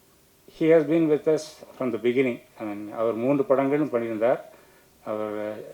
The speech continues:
திரு சிவகுமார் மோகனன் சொன்னது போல், லைவ் சவுண்ட் ரெக்கார்டிங் என்பது மிக மிக கடினம்.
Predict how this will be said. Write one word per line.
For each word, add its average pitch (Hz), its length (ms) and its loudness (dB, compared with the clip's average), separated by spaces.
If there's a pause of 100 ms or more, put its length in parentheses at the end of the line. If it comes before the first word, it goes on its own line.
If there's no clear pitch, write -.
(100)
திரு 110 180 -10
சிவகுமார் 156 720 8
மோகனன் 139 280 8
சொன்னது 135 460 4
போல், 127 420 2 (480)
லைவ் 135 300 6
சவுண்ட் 151 480 4
ரெக்கார்டிங் 143 460 4
என்பது 135 400 2
மிக 120 280 0
மிக 147 260 2
கடினம். 95 400 -8